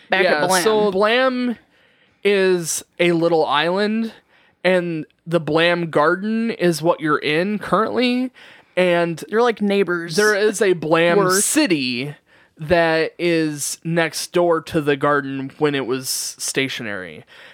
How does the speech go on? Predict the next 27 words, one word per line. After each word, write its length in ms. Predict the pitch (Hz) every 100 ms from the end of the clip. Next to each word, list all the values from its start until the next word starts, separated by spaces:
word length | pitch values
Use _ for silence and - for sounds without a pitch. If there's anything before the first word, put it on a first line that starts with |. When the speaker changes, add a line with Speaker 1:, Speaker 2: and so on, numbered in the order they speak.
| _
Speaker 2:
And 400 | 170 175 165 156
so 180 | - 175
you 240 | 165 165
head 240 | 160 240 180
back 240 | 196 185
to 180 | - 196
Blam 460 | 160 165 160 156 151
City, 600 | - - 285 165 143 156
or 180 | 135 143
town, 460 | - 143 123 123
or 160 | 127 139
whatever, 360 | 120 110 117 110
and 140 | 160
you 60 | 151
find 320 | 175 175 170
that 100 | 135
the 100 | 156
Galbadia 920 | 151 147 151 156 151 151 143 143 135 -
army 500 | 143 143 139 135 113
is 380 | 143 135 139 135
there, 520 | 135 127 120 117 120 - - - - _
and 600 | 156 156 151 147 143 - - _
they're 540 | 117 131 143 147 143 139
looking 460 | 135 170 165 160
for 180 | 147 143
a 60 | 120
loan. 520 | 123 117 80 76 -